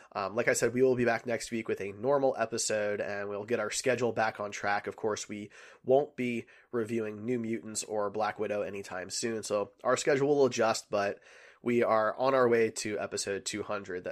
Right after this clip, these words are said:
as planned in some capacity. Okay, so now let's move on to the main topic of this episode, which is just kind of a news update, everything that's been going on in the world of entertainment. So let's go ahead and get started.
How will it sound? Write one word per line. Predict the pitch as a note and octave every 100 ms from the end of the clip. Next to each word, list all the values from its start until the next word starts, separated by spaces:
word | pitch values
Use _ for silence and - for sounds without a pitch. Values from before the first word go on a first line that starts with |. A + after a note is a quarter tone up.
| -
as | G#2 G2+ G2 - _ -
planned | - A2+ C3 C3 A#2+ A#2
in | G#2+ G#2+ G#2
some | G2 D3 C#3+
capacity. | C3+ C#3+ B2+ A2+ - - - _ - - - - -
Okay, | - B3 D#3 B2 - _ _ _ _ _ - _
so | - E3 F3+ A#2
now | A#2 D3 F3+
let's | D3 D3+ D3+
move | C3+ B2+
on | A#2+ A#2+
to | A#2
the |
main | A2 A2 A2
topic | G#2+ G2+ G2+
of | G2+
this | G2+ -
episode, | G#2+ A2+ - G2+ G2
which | G2+ G2+
is | A#2 G#2
just | D#3+ -
kind | D#3+
of | D#3
a | C3
news | B2 D#3 F3 C3
update, | B2 - G#2 G2+ G2+
everything | A#2 C3 B2+ A#2+
that's | A#2
been | - G#2+
going | A2 A2
on | A2 G#2 G2+ -
in | C#3+ D3+
the | B2+
world | A2 B2+ A2 F#2 G#2 - - - _
of | A2 A2 G2+ -
entertainment. | A2 G#2+ A2 G#2 - G2+ F2+ C#2 - - -
So | - A#2 G#2+ G#2 -
let's | G#2+ B2+
go | - C#3
ahead | B2 A2 A2
and | G2+ F#2+
get | F#2 F2
started. | - - F#2+ D2 C2